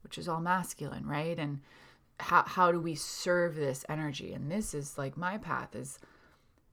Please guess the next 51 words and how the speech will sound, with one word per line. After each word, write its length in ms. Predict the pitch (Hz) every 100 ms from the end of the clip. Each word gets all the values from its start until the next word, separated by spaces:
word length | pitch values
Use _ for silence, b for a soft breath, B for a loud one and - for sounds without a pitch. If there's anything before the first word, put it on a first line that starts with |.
| _ _ -
and 100 | 170
to 120 | 214
me, 120 | 226
it's 140 | 170 160
like, 100 | -
how 140 | 202
do 60 | 185
I 40 |
serve 240 | 170 151
my 120 | 147 139
soul? 420 | - 147 - 160
How 140 | 160
do 80 | 226
I 80 | 254
serve 320 | 226 190 185
the 140 | 160 147
energy 340 | 156 143 139
that's 220 | 131 -
meant 200 | 143 135
to 100 | -
come 200 | - 127
through 420 | 127 - 151 156 175
me 380 | 143 131 127 - b b b b b b b -
as 140 | 160
a 40 | 156
gift 360 | 139 139 -
in 100 | -
this 200 | - 143
world? 320 | - - - - _ _ _ _ _ _ _ _ _ _ _ - - -
So 100 | 190
that's 140 | 196
sort 140 | 262 254
of 80 |
how 140 | 214 196
I 80 | 185
relate 340 | 170 156 135
to 80 | -
the 80 | 147
feminine. 520 | 143 143 143 143 139
And 140 | 165 160
then 100 | 156
it 100 | -
plays 320 | 208 202 180
out 320 | 220 185 -
in 300 | 170 156 151
archetypes. 680 | - 147 143 139 151 175 -
It 80 | -
plays 260 | 151 143 147
out 200 | 143 147
in 120 | 151
culture, 520 | - - - 156